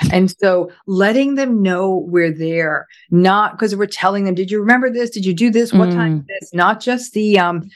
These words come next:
Speaker 1: the procedural texting, but the, like, it's, again, the lu-, the note we used to put in the lunchbox when they were little kids. It's, it's that, that's, we can send those texts like, "Just thinking about you. I hope you're having a great day. I know you had that test today. I hope you're doing okay now." Or,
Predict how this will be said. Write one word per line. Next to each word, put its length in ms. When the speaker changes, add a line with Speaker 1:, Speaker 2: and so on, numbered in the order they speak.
Speaker 1:
the 80
procedural 640
texting, 540
but 240
the, 360
like, 240
it's, 180
again, 320
the 80
lu-, 220
the 100
note 220
we 80
used 140
to 60
put 140
in 80
the 80
lunchbox 520
when 100
they 80
were 100
little 180
kids. 380
It's, 220
it's 260
that, 320
that's, 280
we 100
can 160
send 220
those 200
texts 320
like, 180
"Just 220
thinking 240
about 360
you. 200
I 40
hope 140
you're 100
having 140
a 60
great 260
day. 160
I 80
know 100
you 140
had 140
that 180
test 320
today. 320
I 60
hope 160
you're 80
doing 240
okay 380
now." 420
Or, 280